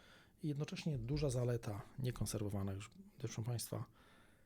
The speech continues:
e, pokusa konserwacji, upiększania na siłę w tej chwili banknotów jest bardzo duża. One są bielone, czyszczone, klejone i tak dalej. Generalnie nie popieramy tego poza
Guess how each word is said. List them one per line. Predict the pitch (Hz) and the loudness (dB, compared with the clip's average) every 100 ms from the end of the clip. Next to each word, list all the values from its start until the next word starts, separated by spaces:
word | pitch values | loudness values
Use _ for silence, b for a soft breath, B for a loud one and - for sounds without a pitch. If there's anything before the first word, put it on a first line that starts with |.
| B - - - - | B -20 -20 -14 -6
e, | 101 | -6
pokusa | 98 - - 156 139 | -2 -2 4 6 6
konserwacji, | - 135 131 113 120 107 92 | 4 4 6 8 6 6 2
upiększania | 95 - 117 - 123 120 | 2 2 2 6 6 6
na | 110 | 4
siłę | 104 127 113 | 4 2 2
w | - | 0
tej | 104 | -4
chwili | - 110 | -2 -2
banknotów | 104 104 110 107 | 0 -2 -2 -2
jest | 98 | -2
bardzo | 92 113 110 104 | 4 4 4 2
duża. | 101 101 | 0 -2
One | 98 98 | -2 -2
są | 101 98 | -4 -2
bielone, | 110 113 110 101 | 2 4 2 0
czyszczone, | 95 - - 110 104 104 B B B B | -2 -4 -4 -2 -2 -4 B B B B
klejone | - 120 120 113 101 | -2 2 2 0 -4
i | |
tak | 98 101 107 | -6 -8 -4
dalej. | 98 95 87 90 B B B B B - 123 | -4 -4 -6 -8 B B B B B -14 -4
Generalnie | 117 110 110 107 | 0 2 2 2
nie | 104 120 | 2 2
popieramy | 135 120 113 110 104 104 | 2 0 0 0 0 0
tego | 107 98 | -2 -2
poza | - 98 101 | -2 -2 -2